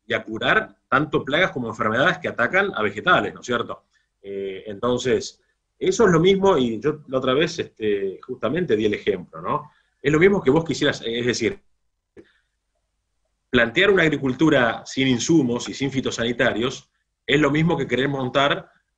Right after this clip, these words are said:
un hospital, este, sin medicamentos, sin antibióticos, este, sin vacunas o sin nada. Es decir, ¿cómo te va a ir? Vos podés tener la mejor, la mejor, este, infraestructura edilicia,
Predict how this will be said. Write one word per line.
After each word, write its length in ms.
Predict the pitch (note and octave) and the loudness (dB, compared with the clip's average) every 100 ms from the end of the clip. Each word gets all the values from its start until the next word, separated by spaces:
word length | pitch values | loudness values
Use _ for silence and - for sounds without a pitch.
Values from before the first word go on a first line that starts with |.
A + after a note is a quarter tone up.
| - | -4
un 120 | C#3+ | -2
hospital, 680 | C#3+ C#3+ D3 D3 F3+ G3 _ _ _ _ | 0 0 2 4 2 0 _ _ _ _
este, 680 | - - - G#2+ G2+ F#2 F2 | -12 -10 -2 0 0 -2 -4
sin 200 | - C#3 | -2 2
medicamentos, 800 | A#2 G#2+ D3+ B3 F3 G2 - _ | 2 2 2 2 0 -4 -12 _
sin 180 | - C3+ | -6 -2
antibióticos, 840 | B2 A#2 D3 F#3 F#3 F3 F#3+ - | 0 2 2 2 0 0 0 0
este, 400 | C3 - A2 G#2 _ | -8 -6 -6 -6 _
sin 180 | - C#3 | -4 0
vacunas 480 | A2+ - F#3 D#3+ - | 0 2 2 2 -2
o 100 | A2 | -6
sin 140 | G#2+ | -2
nada. 220 | F#3 F3+ A2 | 2 2 2
Es 100 | C3 | 0
decir, 240 | A#2 - _ _ | 0 0 _ _
¿cómo 220 | - F#3+ | 0 2
te 100 | F3 | 4
va 120 | D3+ C3+ | 6 6
a 40 | |
ir? 200 | B2 G2+ | 4 2
Vos 140 | C3 | -2
podés 140 | C#3 C3+ | -4 0
tener 380 | C#3 C#3 B2 A2+ - | 2 2 0 -6 -14
la 120 | A#2 G#2+ | -6 -2
mejor, 640 | G#2+ - D3+ C#3+ A#2 A2 | -2 0 2 2 -2 -6
la 100 | A2+ | -8
mejor, 340 | G#2+ - D3+ | -6 -2 0
este, 600 | C3+ - A2 G#2 G2 - _ - | 0 -2 -2 0 -2 -8 _ -8
infraestructura 500 | A#2 A2 - D3+ D3 | -4 -4 -2 4 6
edilicia, 680 | C#3 C#3+ - B2 C#3 - | 6 4 2 -2 -4 -6